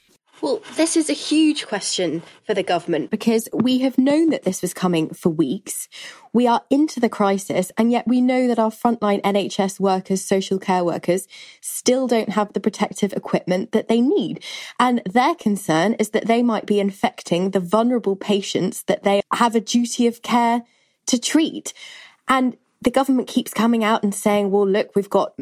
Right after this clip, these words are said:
millions of masks have been sent out over the last few days. Millions more protective equipment is being put out there on the front line." But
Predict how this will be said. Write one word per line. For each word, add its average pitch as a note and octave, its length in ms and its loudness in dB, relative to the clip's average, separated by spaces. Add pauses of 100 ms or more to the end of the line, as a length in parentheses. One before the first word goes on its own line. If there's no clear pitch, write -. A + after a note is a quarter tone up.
(140)
millions A3+ 720 2
of F#3+ 160 0
masks A3 480 2
have G#3 120 -2
been A3 120 2
sent G#3 400 0
out G#3 320 2
over G3+ 160 0
the G3+ 80 2
last G#3 380 0
few G3+ 160 0
days. G3 520 2 (580)
Millions A3+ 480 0
more G#3 380 2 (460)
protective - 500 0
equipment A3 640 0
is A3+ 220 2
being A3 340 2
put - 340 -2 (240)
out A3+ 240 2
there G#3+ 220 4
on G#3 100 2
the G#3 60 0
front G#3+ 320 0
line." F#3+ 400 0 (560)
But - 240 0